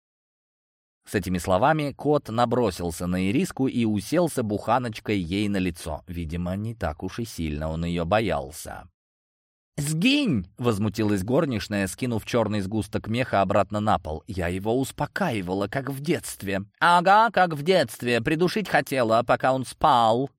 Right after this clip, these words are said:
Или...» Кот злорадно усмехнулся. «Кажется, я понял.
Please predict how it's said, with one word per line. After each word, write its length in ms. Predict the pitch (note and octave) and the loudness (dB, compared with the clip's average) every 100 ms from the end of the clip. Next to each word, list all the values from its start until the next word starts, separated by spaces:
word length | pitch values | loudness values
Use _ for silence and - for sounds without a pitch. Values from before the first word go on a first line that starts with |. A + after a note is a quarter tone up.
| _ | _
Или...» 460 | C#3+ E3 - E3+ D#3+ _ _ | 2 4 4 2 -2 _ _
Кот 380 | G2 G2 F2+ - | 0 0 0 -8
злорадно 680 | G2+ G2 G#2 G2 F#2+ F2 G2 | -2 2 4 6 4 2 -2
усмехнулся. 760 | F2+ G#2 G2 G#2 F#2+ - F2 - _ _ _ | -2 -4 -4 -2 -2 -2 -4 -4 _ _ _
«Кажется, 760 | - F#3+ E3+ D3+ D3+ C#3+ - | -6 0 0 0 -2 -6 -8
я 220 | D#3 D#3 D3 | -4 -2 -2
понял. 800 | - D#3 D3+ C#3 B2+ A2 F2+ | 0 0 2 0 0 -2 -2